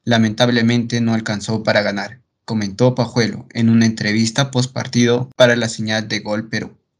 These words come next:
En esta misma línea, el entrenador de Universitario confesó su deseo de dedicarle un tru-, triunfo al ex D T de los Cremas,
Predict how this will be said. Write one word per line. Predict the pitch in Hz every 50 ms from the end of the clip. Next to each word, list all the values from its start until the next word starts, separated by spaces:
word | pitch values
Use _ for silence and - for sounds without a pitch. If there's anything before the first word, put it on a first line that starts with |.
| _ _ _ _ _ _ _ _ _ _ _ _
En | - 120 117 127
esta | 131 131 131 147
misma | 156 170 170 165 175 180 165
línea, | 165 165 160 143 135 131 131
el | - 131 131 127 131
entrenador | 135 139 151 147 160 156 147 139 135 135 127 131
de | 127 131
Universitario | 143 147 151 139 139 135 131 127 123 - 123 120 123 123 123
confesó | 120 147 147 147 156 135 - 147 139
su | 131 - 151
deseo | 135 131 120 - - 120 123 123 123
de | 117 120 113
dedicarle | 113 110 110 117 113 113 113 113
un | 117 113 110
tru-, | - 117 117 113 117 110 110 - - _ _
triunfo | - - 156 160 143 131 131 123 117 123 131 - - - - - - - - _
al | - - 131 135
ex | 139 135 131 131
D | 143
T | 143 - 175 165 135 107 - - -
de | - - - 113
los | 107 101 -
Cremas, | - 127 120 113 104 - - - - _